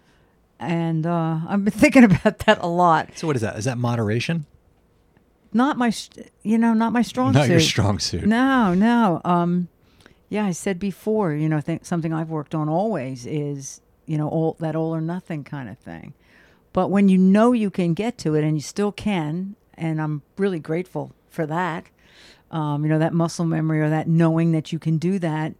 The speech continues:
Speaker 1: my brain still knows I can do that,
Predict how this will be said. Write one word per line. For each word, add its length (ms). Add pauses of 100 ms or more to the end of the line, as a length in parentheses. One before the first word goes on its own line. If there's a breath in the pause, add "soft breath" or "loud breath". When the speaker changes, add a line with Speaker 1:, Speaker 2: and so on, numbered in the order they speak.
Speaker 1:
my 340
brain 360
still 280
knows 280
I 100
can 180
do 160
that, 340